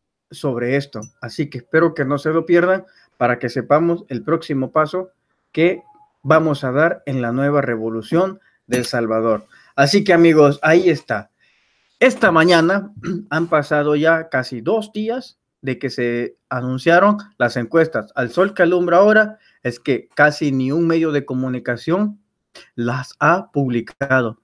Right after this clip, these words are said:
Nos han censurado. Estamos peor que en los tiempos de guerra, que tenían que irse a las montañas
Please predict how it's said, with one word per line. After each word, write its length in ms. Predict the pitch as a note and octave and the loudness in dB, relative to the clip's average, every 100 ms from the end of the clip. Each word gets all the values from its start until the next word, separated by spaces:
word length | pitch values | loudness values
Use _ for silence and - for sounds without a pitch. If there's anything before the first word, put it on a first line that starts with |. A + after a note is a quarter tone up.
| - | -12
Nos 240 | B2 A2 - | -10 -10 -6
han 220 | D3 F#3+ | -4 -4
censurado. 680 | F#3 C#3 A#2+ A#2 C#3 B2+ A#2+ _ | -4 -6 -4 0 0 0 -6 _
Estamos 400 | _ - D3 E3 D#3 | _ -4 -2 -2 -2
peor 320 | B2+ C3+ G#3 | -2 0 0
que 60 | G#3+ | -4
en 80 | A2 | -8
los 180 | G#2 - | -10 -8
tiempos 360 | B2 A#2 B2+ | -6 -4 -2
de 100 | D3 | 0
guerra, 320 | F#3 A3 C3 | 2 0 -2
que 100 | B2 | -6
tenían 340 | G#2+ A2+ C3+ C#3 | -8 -4 -2 -2
que 100 | D#3+ | -4
irse 160 | D3+ | -2
a 40 | E3+ | -2
las 120 | D#3+ | -2
montañas 520 | F#3 F3 F#3+ G3 G#3+ | -2 2 2 2 -2